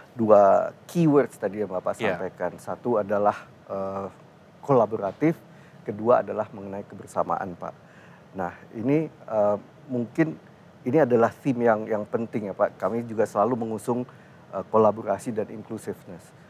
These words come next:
Speaker 1: Nah, menurut Bapak, eh, tantangan utama apa untuk bisa mencapai, eh,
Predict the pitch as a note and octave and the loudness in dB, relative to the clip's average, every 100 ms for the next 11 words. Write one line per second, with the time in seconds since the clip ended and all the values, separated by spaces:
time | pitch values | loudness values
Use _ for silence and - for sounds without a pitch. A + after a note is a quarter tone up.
0 | - - G#2+ G2 A#2 B2 A#2+ G2+ - D3 | -20 -18 -10 -4 -2 0 2 2 4 2
1 | - - - - - A2 A2 - A#2+ B2 | 0 -16 -20 -20 -6 -4 -2 0 0 2
2 | A#2 B2+ B2 C3 A#2+ A#2 A#2 B2+ C3 D#3+ | 2 2 -2 -2 0 0 -2 -2 -4 0
3 | F3+ C#3 A#2+ A2+ D3+ A#2+ A2 B2+ B2 A2 | 0 -2 -6 -6 -6 -6 2 2 2 -2
4 | A2 G#2+ - D3 D#3+ - - - - - | 0 0 2 2 2 -6 -20 -20 -20 -20
5 | - G#2+ G#2+ | -8 -2 -2